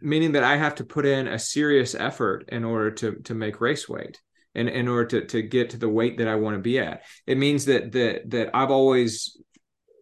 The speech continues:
been chubbier than all the other runners. Like, like, why is that? Um, well, this helps ex-, that, that's not something I should have to worry about if I'm, if I'm running and training as much as I am. Well, this helps explain why that is.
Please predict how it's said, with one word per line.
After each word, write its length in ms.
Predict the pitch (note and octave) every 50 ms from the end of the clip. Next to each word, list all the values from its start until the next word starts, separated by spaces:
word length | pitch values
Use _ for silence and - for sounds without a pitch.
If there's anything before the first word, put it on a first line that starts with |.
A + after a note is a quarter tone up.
| _ -
been 200 | C3+ C3 B2 A2+
chubbier 520 | A#2 - - D3 D#3 C#3+ B2+ A2+ A2+ A2+
than 140 | G#2+ A#2 A2+
all 180 | A#2 A#2 A#2 A#2
the 140 | A#2 A#2
other 180 | A#2 A2 A2+ G#2+
runners. 480 | G2 A#2+ C#3 D3+ G2 C2 - - - - - - - - -
Like, 280 | B2 B2+ B2 A2+ -
like, 240 | - C3+ A#2+ A#2 -
why 280 | A#2+ A2+ C3 C3+ C#3+ C#3+
is 260 | D3 D#3+ D#3 A#2+ G2+
that? 340 | - B1+ A1 - - - _ _ _ _ _ _ _ -
Um, 420 | - A2+ G#2+ G#2 G#2 G#2 - - -
well, 340 | B2+ B2 A#2 A#2 - - -
this 240 | A#2+ C3+ C3 -
helps 180 | - A#2+ A2+ -
ex-, 180 | A2+ - - -
that, 320 | C3+ C3 C3 - - - -
that's 220 | C#3 C3+ C#3 -
not 160 | D#3+ D3+ C#3
something 180 | - E3 C3+ C3+
I 40 | C3+
should 140 | - C3+ C3
have 120 | B2 -
to 60 | B2+
worry 260 | A#2 C#3 F3+ F#3 B2+
about 360 | G#2 F#2 F#2+ F#2+ F#2+ F#2 - -
if 120 | A2+ -
I'm, 320 | A2+ G#2+ G#2+ G#2 G2+ F#2+ -
if 140 | - A2+ A#2
I'm 240 | A2 G#2+ G#2 G2 -
running 440 | A2+ A2+ A#2 B2 A#2+ A#2 A2+ A2+ G2+
and 120 | G#2+ G#2
training 340 | - - B2 B2 A#2+ A2 G#2
as 120 | G2 G2
much 180 | A2 G2+ G#2 -
as 80 | G2
I 120 | G2 G#2 B2
am. 140 | B2 F#2+ -
Well, 140 | A2 G#2+
this 220 | G#2+ C3+ C#3+ C#3+ -
helps 180 | C#3 B2+ -
explain 440 | - - - - - B2 A2+ G2+ G2
why 160 | G2 F#2+ F#2+
that 180 | F#2+ F2+ F2+ F#2
is. 460 | G#2+ A#2+ - - - B2 - - -